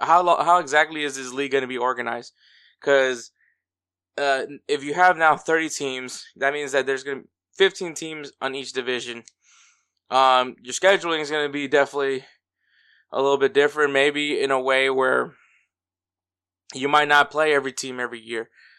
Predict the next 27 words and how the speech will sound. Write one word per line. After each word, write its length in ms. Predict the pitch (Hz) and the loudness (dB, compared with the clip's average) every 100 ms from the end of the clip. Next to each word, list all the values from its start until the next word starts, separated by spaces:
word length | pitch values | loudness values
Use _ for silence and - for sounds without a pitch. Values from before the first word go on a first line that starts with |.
| _ - | _ 0
um, 360 | 120 123 123 - | 4 4 0 -2
which 240 | 139 135 | 0 0
is 120 | 127 147 | -2 -2
something 240 | 135 135 | -2 0
that 120 | 127 | -2
maybe 260 | 123 135 135 | 0 -2 -2
most 220 | 127 127 | -4 -2
soccer 300 | 131 123 127 | 0 0 -2
fans 320 | 120 127 117 | -4 -4 -4
are 260 | 120 117 - - | -4 -4 -6 -10
more 240 | 120 120 | -6 -4
used 300 | 131 147 - | -6 -10 -10
to, 140 | 120 113 | -8 -8
or 100 | 110 | -6
football 400 | 156 139 123 117 | -2 0 0 -2
fans 360 | - 117 113 | -4 -8 -6
are 100 | 120 | -8
more 200 | 120 123 | -6 -6
used 260 | 120 123 - | -6 -10 -10
to. 140 | 123 - _ _ _ _ | -12 -14 _ _ _ _
Um, 400 | - 127 127 127 | 2 4 2 -2
most 300 | - 135 139 | -4 -2 -2
leagues 280 | 135 147 139 | -4 -6 -4
are 100 | 143 | -2
usually 640 | 135 143 143 143 143 135 - _ _ _ - | -2 -4 -6 -8 -10 -10 -14 _ _ _ -2
around 360 | 127 139 143 135 | 2 4 4 0
twenty, 500 | - 143 143 139 | -6 -6 -8 -16